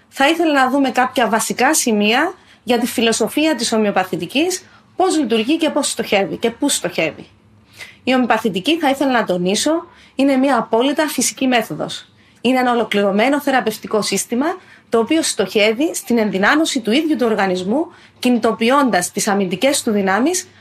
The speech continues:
αποκαθιστώντας έτσι τη διαταραγμένη του υγεία. Τα ομοιοπαθητικά φάρμακα έχουν το χαρακτηριστικό ότι δεν καταστέλνουν το σύμπτωμα, δεν αφορούν το σύμπτωμα, διεγείρουν τους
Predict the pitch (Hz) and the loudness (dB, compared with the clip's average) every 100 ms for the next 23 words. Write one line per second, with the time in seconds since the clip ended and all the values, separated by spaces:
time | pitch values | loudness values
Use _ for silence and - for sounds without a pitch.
0 | - 220 220 214 208 180 - - 294 277 | -4 -2 0 0 -2 -4 -6 -2 0 0
1 | 226 254 - 247 240 226 214 220 202 208 | 0 -2 -2 -2 0 0 0 0 0 2
2 | 226 208 196 180 185 175 - - _ _ | 0 0 0 0 -2 -2 -6 -18 _ _
3 | - - - _ - 214 226 220 - 190 | -20 -20 -20 _ 0 2 2 0 -2 -4
4 | 196 359 359 262 240 202 185 190 233 285 | 0 0 2 2 4 2 2 0 0 0
5 | 277 277 285 - 233 208 - 220 262 214 | -2 0 -2 -2 -2 -2 -4 0 2 2
6 | - - - - - 269 240 285 381 370 | -2 -14 -20 -8 -2 0 2 2 0 0
7 | 359 311 - 254 240 220 214 214 180 - | 0 0 0 2 2 2 0 -2 -2 -2
8 | 190 214 269 320 262 240 247 294 330 220 | 0 2 0 0 -2 -2 0 2 2 0
9 | - 190 - 180 180 214 311 - - - | 0 -2 -2 -4 -2 -2 -6 -14 -20 -8
10 | 202 226 226 262 359 320 277 | 0 2 2 2 2 0 -2